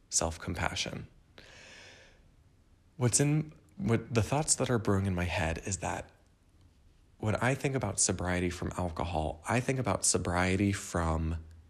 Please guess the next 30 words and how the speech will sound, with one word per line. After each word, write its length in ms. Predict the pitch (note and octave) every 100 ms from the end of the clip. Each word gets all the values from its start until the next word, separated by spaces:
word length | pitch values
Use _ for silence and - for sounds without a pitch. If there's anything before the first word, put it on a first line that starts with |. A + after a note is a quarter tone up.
| -
the 140 | E2+
binge, 840 | D2+ D#2 E2 E2 - - F#2 - - - - -
the, 300 | G2 F2+ E2+
like, 380 | E2 D#2+ - - - - - - - - - -
the 140 | G#2
crazy 640 | - - - G#2 G2+ G2 G2
stuff 600 | - - E2+ E2+ - -
that 300 | - E2 E2 - -
you 140 | G#2+
can 300 | F#2 - F#2+
get 220 | F#2+ F#2 F2+
into 640 | F2 E2+ - F2+ F2+ F2+
when 180 | F2 F2
you 100 | F2
have, 540 | E2 F2 E2+ E2+ E2+ E2+ - - - -
like, 380 | F#2 D#2+ D#2 - - - - _ _ _ - -
three, 420 | - G2+ G2+ G2
four, 480 | G2+ - F2+ F2+ F2+
five, 400 | F2 - E2 E2+
six, 320 | E2 - D#2+ -
seven, 500 | - F#2+ F#2 F#2+ F#2+
eight 320 | F#2 F#2 -
drinks. 460 | - F#2+ F2+ F#2 -
Maybe 260 | F2 E2
you 100 | F#2
finish 380 | F2 - F2 E2+
a 60 | E2+
bottle, 560 | E2 E2+ F#2 G2 G#2+ - - - -
and 180 | G2 F#2+
we, 240 | G2 G2